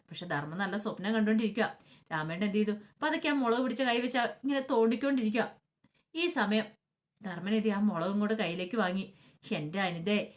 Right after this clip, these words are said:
എന്നൊക്കെ പറഞ്ഞുകൊണ്ട് എന്ത് ചെയ്യണം, ഹും, അനിതയെ കെട്ടിപ്പിടിച്ച് ഉമ്മ വെക്കുന്ന പോലെ ആ മുളക് കവറിന് ഉമ്മ കൊടുക്കുകയാണ്. ഒരു നിമിഷം രാമേട്ടൻ പോലും ഞെട്ടിപ്പോയി. ഈ സമയം ധർമ്മൻ എന്ത് ചെയ്യുകയാണ്, തുമ്മുകയാണ്.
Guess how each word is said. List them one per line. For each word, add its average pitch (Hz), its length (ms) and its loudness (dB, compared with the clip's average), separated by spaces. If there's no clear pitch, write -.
എന്നൊക്കെ 269 380 2
പറഞ്ഞുകൊണ്ട് 214 460 4
എന്ത് 202 140 2
ചെയ്യണം, 214 260 4
ഹും, 208 160 -4
അനിതയെ 285 360 2
കെട്ടിപ്പിടിച്ച് 226 560 0
ഉമ്മ 202 180 2
വെക്കുന്ന 220 260 2
പോലെ 214 180 4
ആ 175 100 -4
മുളക് 175 300 -2
കവറിന് 208 400 0
ഉമ്മ 170 220 -6
കൊടുക്കുകയാണ്. 202 420 2
ഒരു 247 200 2
നിമിഷം 233 440 2
രാമേട്ടൻ 196 500 0
പോലും 226 180 4
ഞെട്ടിപ്പോയി. 208 420 0
ഈ 170 140 -8
സമയം 180 360 -2
ധർമ്മൻ 180 320 -2
എന്ത് 202 140 0
ചെയ്യുകയാണ്, 208 280 2
തുമ്മുകയാണ്. 190 440 0